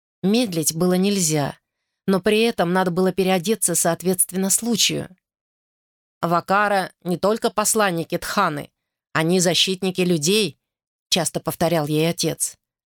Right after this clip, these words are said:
Он всегда впечатляюще выглядел в униформе некроманта. Чёрная кожаная куртка с браслетами,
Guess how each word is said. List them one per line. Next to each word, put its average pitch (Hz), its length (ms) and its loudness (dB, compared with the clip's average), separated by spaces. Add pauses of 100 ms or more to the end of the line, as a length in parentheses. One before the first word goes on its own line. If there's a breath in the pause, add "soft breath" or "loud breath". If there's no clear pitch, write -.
(300)
Он 190 240 0
всегда 190 520 0
впечатляюще 185 880 0
выглядел 175 480 2
в 165 80 0
униформе 175 720 0
некроманта. 165 840 0 (460)
Чёрная 170 500 0
кожаная 165 480 0
куртка 220 460 -2
с 175 100 -2
браслетами, 185 800 0